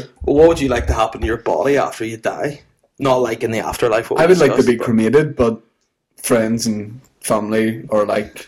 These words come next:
Speaker 2: "Nah."
Speaker 1: Give it a bit of
Speaker 2: Yeah, they're, they're like, "Nah, don't want you to get cremated." So I'm probably gonna have to get, be buried, but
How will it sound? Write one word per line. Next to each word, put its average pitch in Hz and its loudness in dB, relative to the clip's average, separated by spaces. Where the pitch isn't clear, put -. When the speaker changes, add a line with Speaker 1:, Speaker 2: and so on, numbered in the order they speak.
Speaker 2:
"Nah." 110 0
Speaker 1:
Give 127 0
it 139 -2
a 165 2
bit 175 4
of - 2
Speaker 2:
Yeah, 135 4
they're, 143 4
they're 127 2
like, 107 2
"Nah, 107 -2
don't 113 0
want 110 2
you 131 4
to 151 2
get 160 0
cremated." 160 -2
So 117 0
I'm 120 0
probably 151 4
gonna 117 2
have 107 -2
to 117 -8
get, 110 -4
be 113 0
buried, 110 2
but 110 0